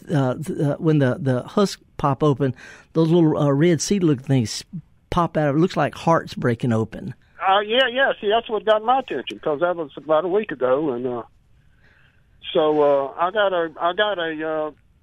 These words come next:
Speaker 2: strawberry bush or whatever you called it, and,
Speaker 1: Har-,
Speaker 2: uh,
Speaker 1: strawberry
Speaker 2: so
Speaker 1: bush
Speaker 2: that's
Speaker 1: work, and, uh, it's, it's actually a native euonymus. You know, you, we, we plant euonymus as a landscape shrub, and, and it's, and it's nice because even the twigs on it are green.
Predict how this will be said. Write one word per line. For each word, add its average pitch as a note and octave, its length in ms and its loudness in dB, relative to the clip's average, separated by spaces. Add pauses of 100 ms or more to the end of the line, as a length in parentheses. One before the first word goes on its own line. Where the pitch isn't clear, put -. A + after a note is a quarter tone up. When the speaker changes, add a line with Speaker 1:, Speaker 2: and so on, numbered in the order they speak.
(360)
Speaker 2:
strawberry D#3+ 640 2
bush C3+ 300 -2
or B2+ 80 -2
whatever C#3+ 320 0
you D#3 120 -2
called C3 300 -2
it, D#3+ 140 -4
and, D3 140 2
Speaker 1:
Har-, C#3+ 340 0
Speaker 2:
uh, C3 40 -2
Speaker 1:
strawberry E3 480 4
Speaker 2:
so D3+ 60 4
Speaker 1:
bush F3+ 180 6
Speaker 2:
that's - 60 -10
Speaker 1:
work, F3+ 280 2 (440)
and, E3+ 220 4
uh, D3 240 4
it's, F#3 280 4
it's F3+ 200 4
actually F#3 440 4
a C3+ 40 4
native E3 520 4
euonymus. D3 1000 2 (180)
You C3 120 0
know, B2 60 2
you, C3+ 200 0
we, D3 280 0
we F3 220 0
plant D#3 300 -2
euonymus C#3+ 540 4
as A#2+ 80 0
a A2+ 60 2
landscape C3 500 2
shrub, A2 380 2
and, A2+ 180 2
and C3 140 0
it's, C#3 160 -2
and F3+ 180 2
it's - 140 -2
nice G#3 300 2
because D#3 400 0
even A3 220 2
the F3+ 80 4
twigs G3+ 380 0
on B2 160 4
it G2+ 120 -2
are G#2+ 60 -2
green. G2+ 420 -2